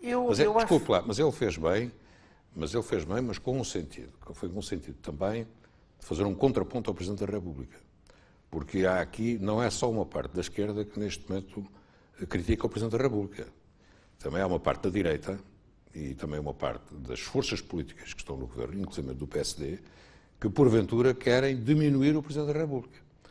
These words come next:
Speaker 2: Como ele disse algumas coisas incómodas, como estava a manifestar algum distanciamento e a fazer críticas, eh, e a manifestar uma maior sensibilidade social, eh,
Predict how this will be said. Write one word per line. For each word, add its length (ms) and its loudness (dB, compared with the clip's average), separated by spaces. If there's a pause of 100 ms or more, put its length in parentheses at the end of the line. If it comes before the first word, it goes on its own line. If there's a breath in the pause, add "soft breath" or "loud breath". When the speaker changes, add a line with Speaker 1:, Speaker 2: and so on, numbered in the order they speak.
(320 soft breath)
Speaker 2:
Como 140 0
ele 120 4
disse 200 0
algumas 280 -2
coisas 320 -2
incómodas, 640 -4
como 140 -8
estava 260 0
a 20 -2
manifestar 600 -2
algum 300 0
distanciamento 840 -4 (440 loud breath)
e 80 -2
a 40 -2
fazer 260 -2
críticas, 720 2 (120)
eh, 220 -12 (380 soft breath)
e 120 -2
a 40 2
manifestar 480 2
uma 180 0
maior 300 6
sensibilidade 720 2
social, 720 -2 (420 loud breath)
eh, 540 -4